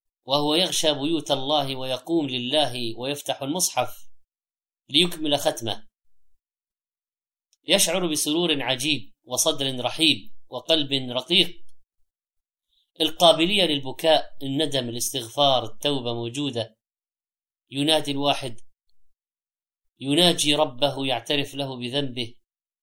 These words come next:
"لقد عصيت وأذنبت، أسررت وجاهرت،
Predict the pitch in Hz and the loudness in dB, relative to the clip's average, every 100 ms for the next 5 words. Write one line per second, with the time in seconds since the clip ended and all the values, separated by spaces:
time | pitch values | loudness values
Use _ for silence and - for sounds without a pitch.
0 | _ 135 - 135 120 131 156 151 143 123 | _ -4 -2 -2 0 0 2 0 0 -6
1 | 113 117 117 131 - - - - _ _ | -6 -6 -2 -2 -2 -8 -14 -16 _ _
2 | _ _ _ _ _ _ _ _ _ _ | _ _ _ _ _ _ _ _ _ _
3 | - 139 160 185 - 147 139 131 131 123 | -6 0 4 4 4 -2 -4 -2 0 4
4 | 156 135 - | 2 2 -6